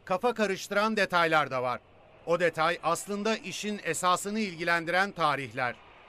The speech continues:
Yasin El Kadı ile Bilal Erdoğan'ın buluşmasını içeren fotoğrafların üstünde on yedi Nisan iki bin on üç tarihi yer alıyor. Bu tarih El Kadı'nın yasaklı olmadığı dönemi gösteriyor.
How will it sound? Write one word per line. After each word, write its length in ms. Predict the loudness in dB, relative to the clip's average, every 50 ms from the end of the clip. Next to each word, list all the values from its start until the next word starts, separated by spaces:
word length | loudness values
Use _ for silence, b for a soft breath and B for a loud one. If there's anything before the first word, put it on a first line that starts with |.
| -14 -6 0
Yasin 360 | 0 2 2 0 -2 -2 0
El 160 | 0 0 0
Kadı 300 | 0 -2 -2 -2 0 -2
ile 260 | -2 0 0 0 0
Bilal 240 | 0 0 0 2 2
Erdoğan'ın 680 | 4 2 2 2 2 2 2 2 0 -2 -4 -6 -6 -6
buluşmasını 600 | -4 -4 -6 -6 -4 -4 -4 -4 -4 -4 -2 -2
içeren 520 | -2 -4 -2 -2 0 2 2 0 0 -2
fotoğrafların 720 | -6 -6 -4 -2 0 2 2 0 0 -2 -4 -4 -4 -4
üstünde 580 | -6 -6 -8 -8 -8 -8 -6 -4 -2 -2 -2 -4 _ _ _ _ _ -4
on 160 | 0 0 0
yedi 320 | 2 0 -2 -2 -2 -4 -4
Nisan 440 | -4 -6 -4 -2 0 0 0 0
iki 280 | -2 -6 -8 -6 -6 -4
bin 80 | -2 0
on 140 | 0 -2
üç 220 | -2 -4 -8 -8 -6
tarihi 440 | -4 -2 -2 -2 -2 -4 -4 -6 -4
yer 160 | -4 -4 -4
alıyor. 400 | -4 -4 -4 -4 -4 -4 -4 -6 _ _ _ _ _ _ _ _ -8 -4
Bu 100 | -4 -2
tarih 400 | 2 4 4 4 4 2 -2 -6 -8 -4
El 160 | -2 -2 -2
Kadı'nın 500 | 0 0 -2 -2 -2 -2 -2 -2 -4 -4
yasaklı 560 | -2 -2 -2 -2 0 0 0 0 0 -2 -2 2
olmadığı 600 | 4 4 4 4 2 0 -2 -2 -2 -2 -2 -2
dönemi 340 | -2 -2 -2 -2 -4 -4 -4
gösteriyor. 640 | -4 -4 -4 -6 -6 -6 -4 -2 -2 -2 -2 -4